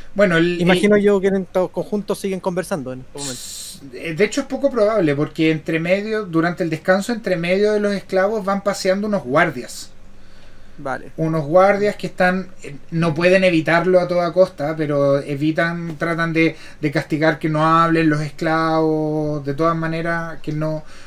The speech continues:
Speaker 1: no conversen. Y por ahora los esclavos se están portando bastante bien, todavía tienen fuerza,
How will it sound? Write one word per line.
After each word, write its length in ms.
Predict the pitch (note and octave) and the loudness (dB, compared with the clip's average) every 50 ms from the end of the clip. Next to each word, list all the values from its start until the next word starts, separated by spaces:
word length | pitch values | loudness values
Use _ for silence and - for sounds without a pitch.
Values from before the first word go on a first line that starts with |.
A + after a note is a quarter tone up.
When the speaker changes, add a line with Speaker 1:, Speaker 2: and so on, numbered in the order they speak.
| - - - | -16 -12 -8
Speaker 1:
no 120 | D#3+ D#3 D3+ | -6 -4 -2
conversen. 400 | D#3+ D#3+ E3+ F#3 F3 A3 A3 G#3+ | 2 6 6 6 6 4 -2 -2
Y 60 | F#3+ | -2
por 200 | D#3 - F#3 F#3 | 2 6 6 8
ahora 300 | F3 E3+ F#3 A3+ C4 D#4+ | 8 8 6 6 4 2
los 120 | D#4+ B3+ F#3+ | 2 0 0
esclavos 340 | F3+ - G3 G3+ A#3 A#3 - | -2 -2 -2 -2 -2 -4 -6
se 60 | G#3 | -6
están 180 | - G3+ G3+ G3 | -4 -4 -4 -4
portando 360 | A#3 G3+ - G3+ G3 G#3 G#3+ | -4 -6 -6 -4 -4 -2 0
bastante 380 | G3+ F#3 - F#3+ F3+ D#3+ - E3+ | 0 0 0 -2 -4 -4 -2 -2
bien, 240 | F3 F3+ F3 C#3+ - | -2 0 -2 -2 -4
todavía 300 | - C3+ C#3+ D3 D3 C#3+ | -4 -4 -2 -2 -2 -2
tienen 260 | D#3 D#3 D#3 D3+ C#3+ | -2 -2 -4 -4 -6
fuerza, 880 | - - D#3+ E3+ F3 F3 F3 E3+ - - - E3+ E3 D#3+ D#3+ D#3 D#3 | -6 -6 -4 -2 0 0 -2 -2 -6 -8 -6 -4 -4 -4 -4 -6 -6